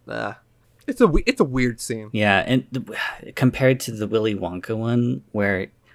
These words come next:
Speaker 2: when he says, like, all these things are, like, attacking them and killing them by the dozen, by the score,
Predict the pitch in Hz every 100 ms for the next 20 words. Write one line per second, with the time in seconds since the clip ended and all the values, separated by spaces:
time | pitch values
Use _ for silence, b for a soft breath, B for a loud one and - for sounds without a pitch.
0 | b - 120 117 147 135 - 110 117 -
1 | - - 101 - 104 104 107 101 - _
2 | - 113 104 101 92 90 90 - - 101
3 | 98 98 95 92 90 87 - - 90 85
4 | - - _ _ - 127 110 98 95 95
5 | 98 95 92 95 90 95 92 92 92 95
6 | - - 92 92 92 90